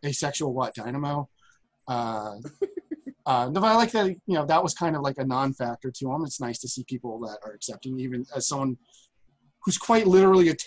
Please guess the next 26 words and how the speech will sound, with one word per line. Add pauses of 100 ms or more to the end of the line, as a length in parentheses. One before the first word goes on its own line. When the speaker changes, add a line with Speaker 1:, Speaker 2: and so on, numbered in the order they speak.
Speaker 1:
terrible,
terrible
friend, (600)
uh,
as
BoJack
Horseman,
uh, (640)
was,
that
was
like, (140)
uh,
like, (380)
just
kind
of
accepted
that
part
of
him.
And
there's
been
no,